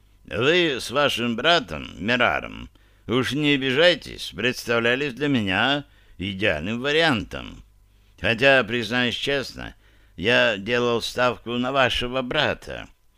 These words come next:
Себелюбивый, обожающий роскошь, выпивку, азартные игры и женщин. Я исподволь приучил его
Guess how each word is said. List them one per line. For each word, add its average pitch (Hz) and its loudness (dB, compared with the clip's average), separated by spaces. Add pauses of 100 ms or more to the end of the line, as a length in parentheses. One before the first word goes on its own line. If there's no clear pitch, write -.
(360)
Себелюбивый, 113 0 (320)
обожающий 110 2
роскошь, 110 0
выпивку, 95 -4 (360)
азартные 131 2
игры 123 0
и 98 -4
женщин. 101 -2 (680)
Я 78 -4 (220)
исподволь 131 -2
приучил 117 -4
его 78 -4